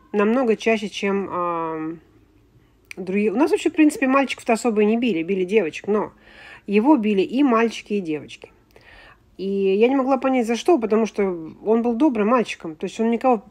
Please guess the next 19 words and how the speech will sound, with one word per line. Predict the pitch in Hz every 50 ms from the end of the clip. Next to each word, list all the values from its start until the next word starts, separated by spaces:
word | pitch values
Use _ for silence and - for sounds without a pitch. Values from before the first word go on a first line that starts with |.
| _
сам | - - - 269 285 285 247
не | 208 196
обижал. | 190 202 226 226 247 196 156 151 - _ _ _ _ - - - - - - - _
Но | - 208 226 254 254 220 180 - -
били | 202 190 220 294 381 381 339
его, | 277 254 262
наверное, | 254 247 226 226 262 247 240
как | 202 196 -
раз | 233 233 214
за | 208 208
слабость, | - - 220 170 147 - 117 120 - - - - _ _ _ _ _ _ _ _
за | 196 190 180 180
то, | 208 208
что | 185 - - -
он | - 190 214 208 202
никого | 202 196 214 202 202
не | 208 208 208
обижал | 208 208 226 214 185 320 359 359 262
и | 208 196 190 190 190 190 196 196